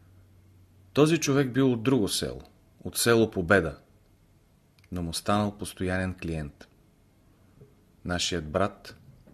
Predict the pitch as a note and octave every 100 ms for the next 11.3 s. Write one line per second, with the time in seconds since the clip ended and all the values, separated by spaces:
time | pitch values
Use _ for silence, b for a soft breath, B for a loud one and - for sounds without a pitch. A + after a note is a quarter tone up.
0 | - - E2+ D#2 G2+ G#2 G#2+ - - F2
1 | - G2+ - F#2+ - F#2+ D#2+ E2+ G#2 G#2
2 | G2+ G#2 A2 b b b b b b b
3 | G#2+ G2+ G2 G2 F#2 G#2 A2 G#2 G2 F#2+
4 | F2+ A2 - F2 D#2+ - D#2 D2 - _
5 | _ _ b b b b G#2 - A#2 -
6 | A#2 A2+ A2+ A2 F#2 D2+ - _ _ _
7 | _ _ _ _ _ _ _ _ _ _
8 | _ - - A2 A#2 G#2 G2+ F#2+ A2+ -
9 | _ _ _ - - G2+ - F2 E2 A#2
10 | A2 - - A2+ - G#2+ G2 - E2 F#2
11 | E2 - -